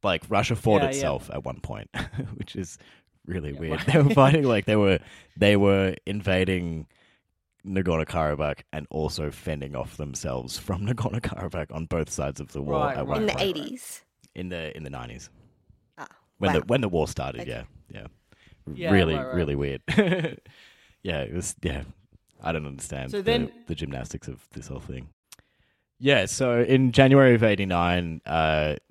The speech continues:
Speaker 1: the, like, Moscow realizes that they have to kinda take control over the region and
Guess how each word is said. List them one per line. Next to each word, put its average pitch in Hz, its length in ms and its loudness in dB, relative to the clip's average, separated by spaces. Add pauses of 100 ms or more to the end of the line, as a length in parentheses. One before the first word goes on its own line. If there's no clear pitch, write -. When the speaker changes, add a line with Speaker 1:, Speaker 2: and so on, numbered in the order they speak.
Speaker 1:
the, 80 340 0
like, - 180 -2
Moscow 78 440 -2 (200)
realizes 76 480 -8
that 65 100 -16
they 73 120 -4
have - 240 -14
to 71 240 -4
kinda 71 220 -8
take 71 220 -6
control 65 320 -10
over 64 160 -8
the 62 80 -8
region 62 360 -10
and 110 260 -14